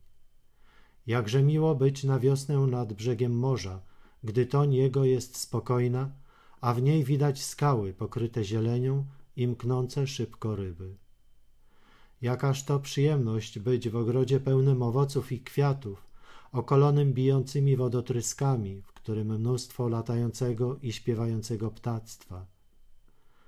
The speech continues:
„To raj”, powie niejeden. Co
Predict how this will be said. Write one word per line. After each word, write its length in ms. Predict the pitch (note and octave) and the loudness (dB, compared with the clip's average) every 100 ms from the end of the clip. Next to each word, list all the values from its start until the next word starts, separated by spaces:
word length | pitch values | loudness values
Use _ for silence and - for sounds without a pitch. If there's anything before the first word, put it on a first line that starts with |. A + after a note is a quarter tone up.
| - - _ _ _ | -20 -20 _ _ _
„To 200 | - G#2+ | -6 -2
raj”, 380 | A#2 C3 G#2+ F#2+ - | 0 0 -2 -6 -10
powie 340 | F#2+ F2+ G2 | -8 -6 -4
niejeden. 640 | G2+ G#2 G2+ F#2 F#2+ F#2 G2 _ - - - - - - | -4 -4 -4 -6 -8 -10 -14 _ -20 -20 -20 -20 -20 -12
Co 360 | G#2+ G2+ G2+ | -8 -8 -10